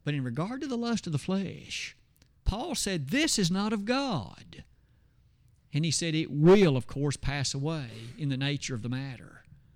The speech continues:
That third passage, and after looking at this one, we'll try to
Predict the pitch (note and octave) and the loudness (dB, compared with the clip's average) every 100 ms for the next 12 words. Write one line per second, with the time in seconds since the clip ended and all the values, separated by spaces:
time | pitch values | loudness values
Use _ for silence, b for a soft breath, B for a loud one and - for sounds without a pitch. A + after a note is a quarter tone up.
0 | - - - - - - - - - - | -20 -20 -20 -20 -20 -20 -20 -20 -20 -20
1 | - - C#3 - E3+ D#3+ - F#3 A3+ - | -20 -18 -18 -4 -2 0 0 0 0 -4
2 | F3 D#3+ B2+ - C#3 D#3+ C#3 C#3 - C3 | -2 -2 -2 -4 -8 -4 -2 0 0 4
3 | C#3+ D#3+ B2+ B2 C#3 F3 - E3+ E3 D3 | 4 4 -2 2 4 4 2 2 2 2
4 | C#3+ - D#3 D3+ B2+ | 0 0 0 0 -2